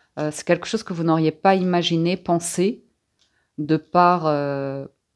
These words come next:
une situation, euh, au préalable. On voit que vous avez préféré prendre vos distances comme ça.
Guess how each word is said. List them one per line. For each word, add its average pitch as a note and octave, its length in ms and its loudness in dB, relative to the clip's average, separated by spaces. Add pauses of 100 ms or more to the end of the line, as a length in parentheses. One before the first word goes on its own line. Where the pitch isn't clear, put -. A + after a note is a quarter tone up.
(160)
une D#3+ 140 0
situation, E3+ 840 -4
euh, C#3 240 -6 (240)
au - 80 -20
préalable. D3+ 640 0 (880)
On D3 60 -4
voit E3+ 100 6
que F3 100 -2
vous D#3+ 100 -2
avez D3+ 120 6
préféré D#3+ 400 -4
prendre E3 260 -2
vos D3 120 -2
distances - 600 -8
comme C#3+ 220 -4
ça. E3+ 360 -6